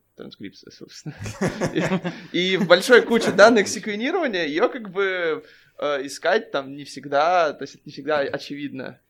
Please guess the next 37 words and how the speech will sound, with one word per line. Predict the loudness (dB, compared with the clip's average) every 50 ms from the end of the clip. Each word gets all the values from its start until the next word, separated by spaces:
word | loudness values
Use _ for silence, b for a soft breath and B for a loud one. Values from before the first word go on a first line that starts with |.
| _
Соответственно, | _ -4 -4 -4 -4 -6 -10 -8 -8 -8 -8 -8 -6
вот, | -2 -4 -4 -4 -4 _ _ _
э, | -6 -2 -2 -2 -2 -4 -8 -12 -20 B B B B _ _ _ _ _ _ -2
у | 0
нас | 0 0 0 -4
есть | -6 -6 -6 -10
много | -4 -2 0 0 0 0 -2 -2 -2 -4 -10 _ _ _ _ _ _ _
данных, | -2 0 0 0 0 -2 -4 -6 -6 -8 -10
у | -4
нас | -2 0 0 0 -4
есть | -8 -10 -10 -16 -14
достаточно | -12 -6 -4 -2 -2 -2 -4 -10 -14
простая | -8 -8 -8 -8 0 0 2 2 2
формализованная | 0 -4 -6 -4 -4 -4 -4 -6 -4 -4 -4 -4 -4 -6 -12
задача, | -14 -8 -4 -2 -2 -2 -2 -4 -8 -8 B B B B
и | -4
у | 0
нас | 0 0 -2
есть | -4 -8 -10
вот | -10 -10 -10
алгоритм, | -6 -4 -4 -2 -2 -4 -4
который | -4 -4 -2 -4 -4
без | -4 -4 -8 -8 -8
устали | -8 -10 -10 -12 -10 -10 -8
может | -6 -6 -6 -6 -6 -10 -14
шу-, | -14 -12 -12 -10 -8 -8 -8 -10
как | -12 -16 -16
бы | -14 -14 -12
вот | -12 -14 -16 _
прошуршать | _ -14 -12 -12 -12 -10 -6 -6 -8 -6
все | -8 -12 -12
эти | -12 -8
данные | -6 -6 -4 -4 -6 -8 -8 -10 -10
и | -12
че-то | -12 -14 -16 -14 -12
нам | -12 -12 -12 -12
там | -14 -14 -14